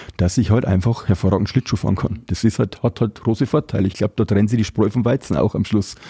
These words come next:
wenn sie in die D L, D L zwei, Oberliga, Bayernliga, Landesliga geht oder so, keine Ahnung. Und das ist halt noch keiner mit Schlittschuhen auf der Welt,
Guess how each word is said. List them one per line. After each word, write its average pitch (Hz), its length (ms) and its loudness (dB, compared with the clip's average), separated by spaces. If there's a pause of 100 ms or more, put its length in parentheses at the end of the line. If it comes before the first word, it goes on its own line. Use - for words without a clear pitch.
(240)
wenn 101 140 2
sie 104 160 0
in 95 80 0
die 104 100 2
D 98 100 2
L, 135 120 2
D 117 100 0
L 95 140 0
zwei, 143 280 0
Oberliga, 127 420 2
Bayernliga, 107 380 0
Landesliga 101 420 0
geht 98 220 2
oder 101 140 2
so, 107 160 -2
keine 135 300 2
Ahnung. 104 180 2 (680)
Und 107 460 2 (520)
das 110 200 2
ist 160 160 0
halt 139 200 0
noch 101 160 -2
keiner 107 260 2
mit 127 140 0
Schlittschuhen - 300 -2
auf 92 100 -4
der 90 120 -2
Welt, 90 320 -4